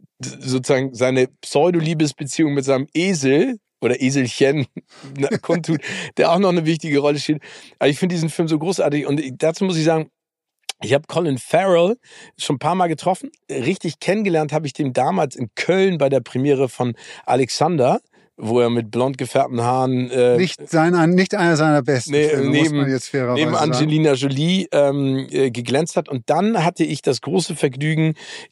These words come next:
Speaker 1: ihn bei der Goldenen Kamera auch nochmal kennenzulernen. Da war ja er da und Nicole Kidman. Äh, Ryan Gosling war, wie wir alle wissen, nicht da, aber die beiden waren da.
Speaker 2: Also die Vorlage, sorry, die muss, du bist dir sicher, dass er es auch war?
Speaker 1: Was, Colin Farrell?
Speaker 2: Ja.
Speaker 1: Ja, logisch.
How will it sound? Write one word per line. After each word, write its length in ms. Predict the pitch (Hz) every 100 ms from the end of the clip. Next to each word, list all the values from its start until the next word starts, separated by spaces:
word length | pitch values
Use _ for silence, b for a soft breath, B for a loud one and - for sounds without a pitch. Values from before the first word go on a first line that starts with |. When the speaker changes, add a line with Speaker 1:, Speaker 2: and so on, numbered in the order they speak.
| -
Speaker 1:
ihn 400 | 143 139 135 131
bei 140 | 131
der 100 | 135
Goldenen 300 | 127 143 135
Kamera 320 | 120 175 185 135
auch 80 |
nochmal 240 | 117 113 104
kennenzulernen. 480 | - 110 - 113 147
Da 80 |
war 140 | 123 123
ja 100 | 123
er 320 | 127 143 156
da 320 | 151 147 147 B B B B
und 180 | 120 131
Nicole 380 | 127 - 127 117
Kidman. 560 | - 151 147 147 156 156 b b
Äh, 80 | -
Ryan 280 | 113 123 135
Gosling 360 | 135 139 131 120
war, 200 | 123 117
wie 140 | 117
wir 80 | 120
alle 140 | 117
wissen, 240 | 120 117 113
nicht 260 | 185 -
da, 220 | 120 123
aber 180 | - 120
die 140 | 117 156
beiden 260 | 143 135
waren 160 | 120 113
da. 160 | 120 165
Speaker 2:
Also 140 | 156 151
die 80 |
Vorlage, 420 | 165 202 196 175 151
sorry, 240 | - 160
die 60 | 139
muss, 180 | 143
du 160 | 131 135
bist 180 | 156 -
dir 80 | 135
sicher, 280 | 165 147 139
dass 180 | 123
er 140 | 151 131
es 100 | -
auch 200 | 123 -
war? 300 | 131 113 82 - _ _ _ _ _ _ _ 139
Speaker 1:
Was, 220 | 127 -
Colin 300 | - 139 120
Farrell? 400 | 156 160 104 92
Speaker 2:
Ja. 180 | 139 98 _ _
Speaker 1:
Ja, 180 | 98 98
logisch. 420 | 98 127 95 -